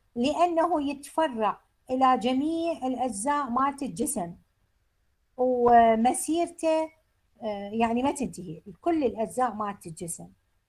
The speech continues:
زين، ي-، ينتهي بالأمعاء ويكون تائه بيها. زين،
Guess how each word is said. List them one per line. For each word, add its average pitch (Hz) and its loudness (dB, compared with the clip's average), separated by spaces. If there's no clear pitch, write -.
زين، 247 -6
ي-، 214 -4
ينتهي 330 -2
بالأمعاء 254 0
ويكون 254 -2
تائه 294 4
بيها. 165 -6
زين، 240 -2